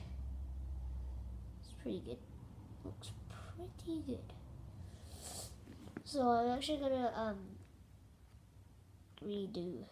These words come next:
Now this video might be, like, there'll be not just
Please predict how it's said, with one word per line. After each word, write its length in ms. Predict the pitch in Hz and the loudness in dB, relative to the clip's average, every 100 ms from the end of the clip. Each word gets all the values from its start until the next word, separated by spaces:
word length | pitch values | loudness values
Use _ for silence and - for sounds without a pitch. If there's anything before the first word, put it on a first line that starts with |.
| - - - - - - - | -14 -18 -18 -18 -18 -18 0
Now 140 | 220 254 | 6 8
this 160 | 294 | 8
video 440 | 254 254 240 247 262 - | 6 6 6 4 0 -2
might 220 | 247 220 | 2 2
be, 280 | - 220 196 202 - | 2 0 0 -4 -4
like, 220 | 190 165 - - | 0 0 0 4
there'll 160 | 208 | 4
be 300 | 208 202 190 - - - - - - | 4 0 0 -6 -18 -20 -20 -20 -6
not 280 | 220 220 - | 2 2 2
just 560 | 185 190 - - - | -2 0 -2 -6 -12